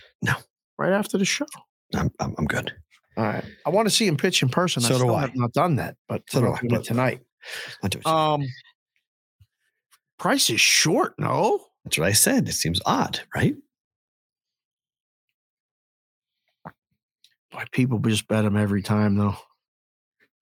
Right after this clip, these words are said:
Speaker 2: Like,
Speaker 1: It's
Speaker 2: you
Speaker 1: not
Speaker 2: wanna be the
Speaker 1: bad.
Speaker 2: guy to bet against him tonight?
Speaker 1: <laughs> It's not a bad idea to bet on him every time.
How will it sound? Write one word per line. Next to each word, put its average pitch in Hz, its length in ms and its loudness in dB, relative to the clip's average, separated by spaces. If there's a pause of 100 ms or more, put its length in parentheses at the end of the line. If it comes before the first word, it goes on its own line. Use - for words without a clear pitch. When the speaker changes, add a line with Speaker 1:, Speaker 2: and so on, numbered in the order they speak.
(420)
Speaker 2:
Like, 101 100 0
Speaker 1:
It's 87 100 0
Speaker 2:
you 117 60 4
Speaker 1:
not 123 60 2
Speaker 2:
wanna 127 100 0
be - 60 4
the 127 120 4
Speaker 1:
bad. 123 60 -2
Speaker 2:
guy 135 160 2
to 135 80 0
bet 135 140 0
against 143 300 0
him 160 80 0
tonight? 180 200 4
Speaker 1:
<laughs> 202 40 0
It's - 220 -4
not 131 160 2
a 127 80 0
bad 127 360 0
idea 156 320 2
to 113 60 -2
bet 123 260 0
on 147 80 2
him 127 40 2
every 123 220 2
time. - 280 -2